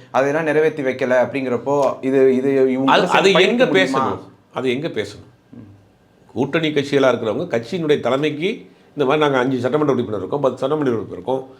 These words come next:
Speaker 2: எங்களுக்கு தொகுதி சார்ந்த பிரச்சனை இல்ல, நீங்க அகில இந்திய தலைமை கட்சிக்கு ஒரு ப்ரெஷர் கொடுங்க, தேர்தல் வரப்போகுது, நீங்க யாரை மூவ் பண்ணணும்?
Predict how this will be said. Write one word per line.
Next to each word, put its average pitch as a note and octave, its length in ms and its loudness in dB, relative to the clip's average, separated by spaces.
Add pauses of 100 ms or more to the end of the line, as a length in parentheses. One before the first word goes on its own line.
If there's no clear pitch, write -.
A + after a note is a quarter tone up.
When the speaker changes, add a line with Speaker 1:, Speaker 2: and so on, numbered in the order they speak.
(120)
Speaker 2:
எங்களுக்கு B2 280 -4
தொகுதி D3 200 2
சார்ந்த D3 240 2
பிரச்சனை A#2 360 -2
இல்ல, G#2+ 460 -2 (300)
நீங்க F3+ 160 2
அகில E3 180 4
இந்திய F3+ 180 2
தலைமை C#3+ 300 -2
கட்சிக்கு C#3+ 340 -6
ஒரு B2+ 80 -4
ப்ரெஷர் C3 260 -2
கொடுங்க, G#2 400 -6 (880)
தேர்தல் E3+ 260 4
வரப்போகுது, A2+ 400 2
நீங்க F3+ 200 2
யாரை E3+ 340 6
மூவ் F3+ 180 0
பண்ணணும்? A2+ 280 -4